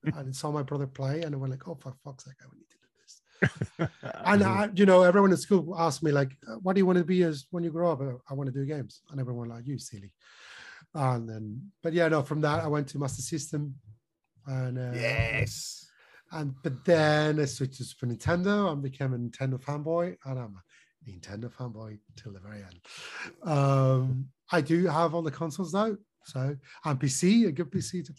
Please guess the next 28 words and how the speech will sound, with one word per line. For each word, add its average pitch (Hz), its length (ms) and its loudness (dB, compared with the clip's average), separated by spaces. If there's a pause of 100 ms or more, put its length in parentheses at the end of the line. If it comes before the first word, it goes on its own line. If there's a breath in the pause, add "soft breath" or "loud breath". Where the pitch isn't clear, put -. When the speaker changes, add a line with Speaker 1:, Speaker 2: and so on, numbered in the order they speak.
Speaker 1:
play, 185 240 -4 (420 soft breath)
'cause 151 120 -6
for 175 100 -2
me 190 160 6
it's 156 100 2
not 151 180 0
about 135 260 -6
consoles 131 440 -4
or 120 180 -6
P 123 120 -12
Cs 117 320 -12
anymore. 113 380 -16
It's - 320 -18 (160)
where 143 140 -6
the 131 100 -8
game 123 240 -10
is. 107 300 -18
Speaker 3:
Yes, 139 1120 4
well 117 200 -4
Speaker 2:
Yeah. 98 120 4
Speaker 3:
said. 107 420 0
Speaker 1:
It's 156 120 0
a 175 60 2
good 139 160 6
Speaker 2:
Hell 95 120 6
yeah. 101 140 8
Speaker 1:
game. - 20 6
Speaker 3:
Absolutely. 135 360 0